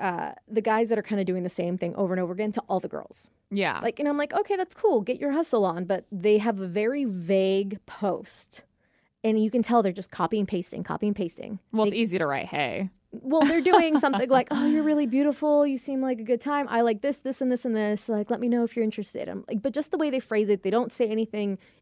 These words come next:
Speaker 1: involving you. It's just very vague.
Speaker 2: Yeah, or your name or anything.
Speaker 1: And I'm like, "Okay, you're just trying to, like, s-, throw as many hooks out there as you can and see if you get something."
Speaker 2: Yeah.
Speaker 1: And I'm like, "I feel like that, that makes me think you are either really desperate for love or you just wanna bang and bang as many people as you can want," which is cool.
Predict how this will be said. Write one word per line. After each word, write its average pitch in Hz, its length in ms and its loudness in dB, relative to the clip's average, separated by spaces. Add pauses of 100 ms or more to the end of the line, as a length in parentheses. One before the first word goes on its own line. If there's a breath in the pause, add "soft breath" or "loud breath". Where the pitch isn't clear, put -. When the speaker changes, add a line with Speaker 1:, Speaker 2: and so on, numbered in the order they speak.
Speaker 1:
involving 202 460 4
you. 180 120 -4
It's 160 140 -8
just 196 140 -10
very 214 460 4
vague. 185 440 2
Speaker 2:
Yeah, 156 140 2
or 165 60 2
your 170 140 0
name 147 240 -4
or 151 60 -6
anything. 170 400 -6
Speaker 1:
And 302 100 0
I'm 320 80 -2
like, 330 160 -2
"Okay, 466 240 0
you're 294 140 0
just 311 160 -4
trying 277 200 2
to, 285 40 2
like, 240 160 2
s-, - 200 -8 (160)
throw 226 180 4
as 202 120 4
many 311 200 6
hooks 294 280 2
out 269 160 4
there 233 120 6
as 202 120 2
you 208 80 -6
can 202 540 0
and 214 100 0
see 262 100 0
if 185 80 0
you 190 60 -6
get 190 220 2
something." - 460 -8
Speaker 2:
Yeah. 180 320 -2 (200)
Speaker 1:
And 247 480 -4
I'm 233 120 -6
like, 220 180 -6
"I 208 60 -4
feel 247 160 0
like 247 160 0
that, 208 240 -6
that 214 140 2
makes 277 260 -2
me 302 100 -4
think 262 320 -4 (440)
you 220 540 -2
are 202 100 0
either 190 180 0
really 247 240 2
desperate 285 320 2
for 214 100 0
love 196 320 -2 (280 soft breath)
or 294 120 2
you 311 120 2
just 285 120 -4
wanna 285 160 2
bang 226 300 -2 (360)
and 214 140 0
bang 240 160 6
as 214 80 2
many 247 100 2
people 233 200 2
as 202 80 2
you 202 60 -4
can 208 140 -8
want," 175 260 -2
which 247 180 -2
is 320 100 -6
cool. 320 240 -2